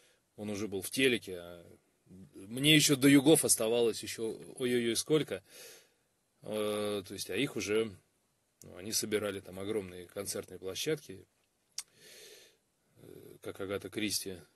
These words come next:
Э, конечно, для меня это с-, ну, ну, это как минимум был удивительный опыт. Но надо сказать, что всё-таки человек не в самой лучшей физической кондиции, и,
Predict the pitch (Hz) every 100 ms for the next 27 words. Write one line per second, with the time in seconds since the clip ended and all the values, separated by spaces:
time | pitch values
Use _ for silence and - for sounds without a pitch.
0 | _ - 98 98 101 113 143 131 107 107
1 | 110 117 107 110 98 _ - - - _
2 | _ 117 101 - _ _ _ _ _ _
3 | _ _ _ _ _ _ _ _ _ _
4 | _ _ _ _ - 131 - 135 110 151
5 | 143 123 113 110 113 127 104 92 92 98
6 | 95 - - _ _ _ _ _ _ _
7 | - - 55 57 58 58 55 _ 101 120
8 | 131 147 160 147 143 143 139 131 120 131
9 | - 123 117 98 - _ _ _ _ _
10 | - - _ _ _ _ _ - - 110
11 | 107 - 107 104 - - 135 147 127 127
12 | - 117 107 113 - - - 104 107 -
13 | 101 110 113 143 156 - 92 92 95 95
14 | 104 107 107 98